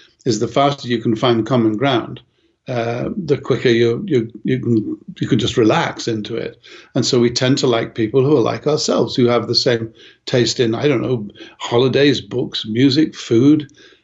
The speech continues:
Um, we, we, we like them, we get on with them, we can find, you know, I, I, in my,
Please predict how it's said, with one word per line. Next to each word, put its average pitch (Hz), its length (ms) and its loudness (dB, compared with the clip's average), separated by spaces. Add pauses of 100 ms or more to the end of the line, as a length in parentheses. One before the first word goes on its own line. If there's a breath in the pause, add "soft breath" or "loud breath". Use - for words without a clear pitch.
(160 soft breath)
Um, 120 560 4
we, 120 400 4
we, 117 440 0
we 120 220 2
like 123 380 2
them, 180 280 2
we 113 380 2
get 117 180 2
on 160 200 4
with 165 140 4
them, 156 160 0
we 127 100 -4
can 117 160 -6
find, 120 300 -4 (440 soft breath)
you - 80 2
know, 120 100 4
I, 135 200 2
I, 143 220 0
in 139 220 2
my, 123 260 2